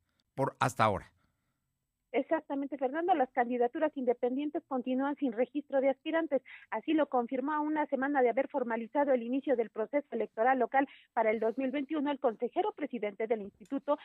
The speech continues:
Speaker 2: Electoral del Estado, Miguel Ángel García Onofre. No obstante, refirió que quienes estén interesados en hacer valer este derecho,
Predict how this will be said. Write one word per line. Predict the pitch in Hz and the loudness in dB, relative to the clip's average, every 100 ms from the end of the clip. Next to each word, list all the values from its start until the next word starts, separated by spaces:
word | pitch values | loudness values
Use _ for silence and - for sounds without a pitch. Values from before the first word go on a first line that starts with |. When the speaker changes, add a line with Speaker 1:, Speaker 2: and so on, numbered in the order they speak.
| - - | -8 0
Speaker 2:
Electoral | 240 233 - 240 247 | 0 0 2 4 4
del | 233 208 | 2 -4
Estado, | - 269 277 277 | -2 0 0 0
Miguel | 240 226 226 | -4 -4 0
Ángel | 247 262 277 | 0 2 2
García | 220 214 240 226 | 2 0 0 0
Onofre. | 202 202 - 196 - - | -2 -12 -12 -14 -16 -14
No | - | -10
obstante, | 185 - 269 277 240 | -6 0 2 2 2
refirió | 226 233 254 294 | 0 0 0 0
que | 247 | -4
quienes | 254 226 233 254 | -4 -2 0 -2
estén | - 320 | -2 -4
interesados | 392 - 254 233 330 320 | -2 0 2 2 0 0
en | 247 | -2
hacer | 226 233 330 | -2 -2 0
valer | 311 277 294 | 2 2 0
este | - 277 | 0 -2
derecho, | 220 254 339 | 2 0 0